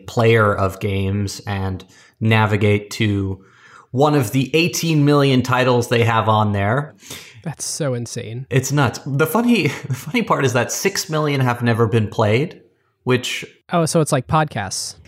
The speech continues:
Speaker 1: Yeah, <laughs> yeah, exactly.
Speaker 2: <laughs>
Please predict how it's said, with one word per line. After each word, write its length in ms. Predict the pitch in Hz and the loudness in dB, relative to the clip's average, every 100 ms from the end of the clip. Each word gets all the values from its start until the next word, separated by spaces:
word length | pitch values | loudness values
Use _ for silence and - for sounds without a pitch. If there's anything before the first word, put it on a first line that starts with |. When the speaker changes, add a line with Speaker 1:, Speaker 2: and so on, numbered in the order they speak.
| - | -2
Speaker 1:
Yeah, 280 | 160 113 - - 240 - | 0 2 -2 -6 -14 -12
<laughs> 40 | - | -8
yeah, 180 | 131 226 | -2 -2
exactly. 1160 | 180 220 - 214 175 233 - 220 - 214 - | 0 2 2 2 2 0 0 0 0 0 -2
Speaker 2:
<laughs> 0 | 180 | -4